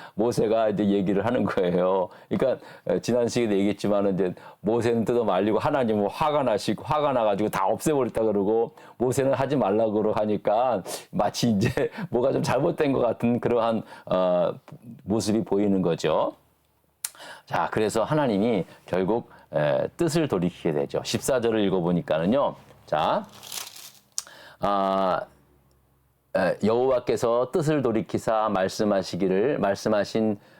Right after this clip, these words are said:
아, 어, 여호와께서 뜻을 돌이키사 말씀하신 화를 그 백성에게 내리시지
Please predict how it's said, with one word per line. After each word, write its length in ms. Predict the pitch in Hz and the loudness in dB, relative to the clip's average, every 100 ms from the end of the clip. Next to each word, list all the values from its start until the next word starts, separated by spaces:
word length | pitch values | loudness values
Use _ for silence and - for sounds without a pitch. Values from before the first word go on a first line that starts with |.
| - | -4
아, 340 | 87 90 82 - | 0 2 0 -2
어, 360 | - - - 71 - _ _ - | -6 -6 -4 -6 -8 _ _ -2
여호와께서 480 | 110 127 117 113 | 2 2 0 -2
뜻을 180 | 110 151 | -2 0
돌이키사 400 | 131 113 - 117 | 0 -2 -2 0
말씀하신 800 | 104 98 104 127 120 110 139 180 - - | 2 0 0 0 0 0 0 -2 -4 -20
화를 680 | - 175 170 143 160 120 85 - - - | -8 -2 0 2 2 2 0 -4 -20 -8
그 280 | - 139 135 | 0 0 0
백성에게 800 | 104 - 117 101 98 123 170 - - | -2 0 0 2 2 2 0 -4 -12
내리시지 880 | - 104 104 104 - 95 104 147 185 | -2 0 2 0 0 0 0 0 0